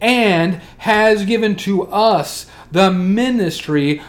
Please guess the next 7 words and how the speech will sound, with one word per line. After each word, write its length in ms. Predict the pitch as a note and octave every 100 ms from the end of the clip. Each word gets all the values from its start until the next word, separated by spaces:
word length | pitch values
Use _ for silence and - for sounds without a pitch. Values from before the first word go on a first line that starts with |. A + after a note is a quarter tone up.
| -
of 200 | E3+ D#3+
reconciliation." 1400 | F#3+ G3 G3 E3 - G3 F3 D3 D#3 E3+ D3 - F#2+ F#2+ - -
Praise 380 | D3+ C3+ B2+ A2
God. 360 | B2 F#2+ F#2 - - - - -
Here 200 | A3+ B3+
we 120 | B3+
are. 240 | G3 D3